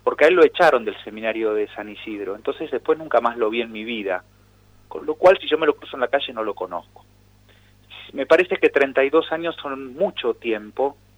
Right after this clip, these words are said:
como para poder, eh, encasillar a una persona,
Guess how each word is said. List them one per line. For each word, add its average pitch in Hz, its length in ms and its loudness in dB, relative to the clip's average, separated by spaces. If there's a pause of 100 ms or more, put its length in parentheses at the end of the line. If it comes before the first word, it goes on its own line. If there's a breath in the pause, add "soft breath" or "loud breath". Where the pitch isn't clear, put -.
(120)
como 113 220 -8
para 107 280 2
poder, 135 560 2
eh, 104 520 -4
encasillar 120 640 -6
a 139 40 2
una 131 160 0
persona, 147 680 -4